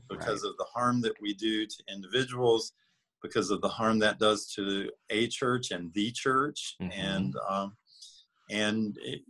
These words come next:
Speaker 1: you know, the financial kinda hit that the church can take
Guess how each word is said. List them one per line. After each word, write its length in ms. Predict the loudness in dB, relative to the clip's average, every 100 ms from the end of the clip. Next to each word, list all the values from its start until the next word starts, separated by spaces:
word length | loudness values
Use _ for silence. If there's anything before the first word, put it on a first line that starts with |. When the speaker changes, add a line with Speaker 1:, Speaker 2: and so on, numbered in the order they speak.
| -20
Speaker 1:
you 200 | -4 2
know, 200 | 6 4
the 140 | 4 2
financial 880 | 4 4 4 2 2 4 4 0 -8 _ _ _ _ _ -4
kinda 280 | -2 0 -2
hit 340 | 2 2 2 0
that 260 | 0 0 -4 -6
the 120 | -4
church 320 | 0 -2 -2 -6
can 180 | -8
take 360 | -2 4 4